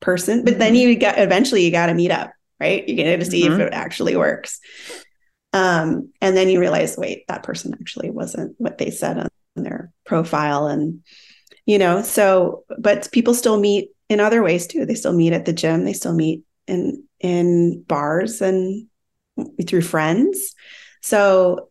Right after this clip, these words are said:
Speaker 1: there are values to both. I think people are zoomed out.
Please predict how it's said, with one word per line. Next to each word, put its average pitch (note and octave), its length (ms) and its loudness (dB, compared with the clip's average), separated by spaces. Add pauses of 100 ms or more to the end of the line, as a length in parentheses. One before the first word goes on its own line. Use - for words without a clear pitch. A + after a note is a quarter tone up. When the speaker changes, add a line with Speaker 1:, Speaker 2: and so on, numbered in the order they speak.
(140)
Speaker 1:
there A3 220 0
are G#3+ 40 4
values G3 520 2
to F#3 140 -6
both. E3 500 -4 (340)
I F3+ 140 -2
think F#3 320 0
people G3+ 260 -2
are F3 140 4
zoomed D#3+ 340 2
out. E3+ 320 0